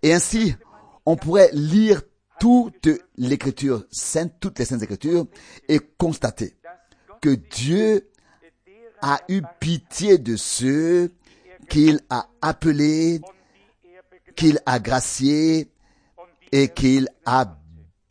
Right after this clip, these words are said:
et qu'il a pu bénir. Ce soir, en regardant très brièvement dans les Écritures, une parole de l'évangile de Jean au septième chapitre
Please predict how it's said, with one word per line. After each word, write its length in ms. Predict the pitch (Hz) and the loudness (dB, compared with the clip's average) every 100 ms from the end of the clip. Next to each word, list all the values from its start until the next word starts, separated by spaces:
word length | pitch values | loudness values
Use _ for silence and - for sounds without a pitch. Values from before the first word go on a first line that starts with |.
| - | -10
et 80 | 147 | -8
qu'il 200 | - 135 | -2 -4
a 60 | |
pu 180 | - 156 | -2 -4
bénir. 640 | 117 120 135 104 85 - _ _ - - | -2 0 0 -2 -8 -14 _ _ -20 -16
Ce 160 | - 151 | -6 -4
soir, 540 | - 156 185 214 214 165 143 165 180 _ _ 147 - _ _ _ _ - | 0 0 0 -2 -4 -10 -20 -20 -20 _ _ -20 -20 _ _ _ _ -4
en 120 | 143 | -2
regardant 880 | 147 135 147 147 107 147 151 92 - _ - | 0 0 0 -2 -4 -2 -2 -6 -12 _ -12
très 220 | - 156 | -4 -2
brièvement 720 | 117 117 117 117 123 113 90 76 - _ _ _ - 107 | -2 -2 -2 -2 -4 -6 -10 -16 -20 _ _ _ -12 -2
dans 100 | 127 | 0
les 160 | 123 | 2
Écritures, 760 | 120 113 107 120 131 156 175 151 135 _ _ _ _ _ _ _ _ _ _ 165 175 _ _ - - - - - | 0 -2 -6 -2 0 0 -2 -4 -14 _ _ _ _ _ _ _ _ _ _ -20 -20 _ _ -20 -20 -20 -20 -2
une 160 | 143 147 | -2 0
parole 600 | 147 127 151 147 107 92 | -2 2 2 2 0 2
de 100 | 185 | 2
l'évangile 420 | 117 123 113 123 | 4 0 -2 -4
de 160 | 92 107 | -2 -4
Jean 640 | 98 120 120 143 160 135 - _ _ _ _ _ _ _ _ | -4 -2 -2 -2 -6 -10 -16 _ _ _ _ _ _ _ _
au 320 | - 117 117 120 | -4 0 2 0
septième 440 | - 135 - 123 | 2 2 2 0
chapitre 640 | - 104 - 139 - - | 0 -6 -2 -2 -2 -12